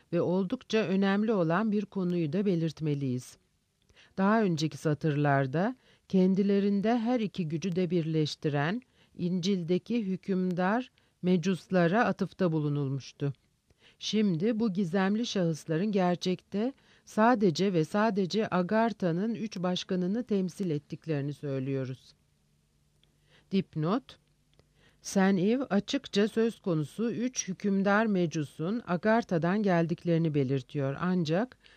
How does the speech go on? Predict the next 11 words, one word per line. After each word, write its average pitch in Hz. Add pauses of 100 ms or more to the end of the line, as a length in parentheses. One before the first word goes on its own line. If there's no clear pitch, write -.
(120)
bu 208
konuda 160
fazla 190
açıklamada 160
bulunmuyor. 147 (720)
Kendilerine 196
atfedilen 160
isimler 151
herhalde 208
çok 208
uydurma, 143